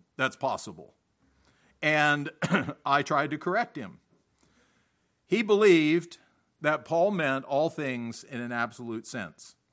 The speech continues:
And the illustration I used with him was this. "So are you telling me that you can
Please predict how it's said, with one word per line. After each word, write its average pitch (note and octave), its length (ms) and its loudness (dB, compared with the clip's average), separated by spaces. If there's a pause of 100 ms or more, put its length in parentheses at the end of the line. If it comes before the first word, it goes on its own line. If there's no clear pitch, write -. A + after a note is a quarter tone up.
(500)
And C3+ 180 -2
the D3 80 0
illustration G3 640 0
I E3+ 140 2
used E3+ 360 0
with G#3+ 160 -4
him B2 440 -4 (440)
was A#2+ 300 -10
this. A2 540 -6 (540)
"So D#3+ 220 0
are C#3+ 100 8
you F3+ 200 -2
telling G#3 440 2
me A2 420 -6 (760)
that C3 480 0 (1120)
you C#3+ 260 0
can D#3+ 300 -4